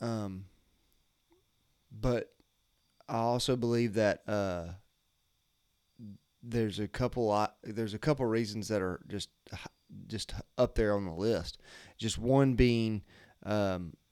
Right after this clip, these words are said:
you know, you, you, you, you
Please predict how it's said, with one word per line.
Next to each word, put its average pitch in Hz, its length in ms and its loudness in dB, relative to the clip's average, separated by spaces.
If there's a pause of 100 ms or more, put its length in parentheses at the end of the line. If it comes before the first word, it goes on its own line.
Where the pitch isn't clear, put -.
(3000)
you 120 120 0
know, 113 100 4
you, 110 260 0 (100)
you, 120 340 0
you, 117 320 -2 (460)
you 107 280 -4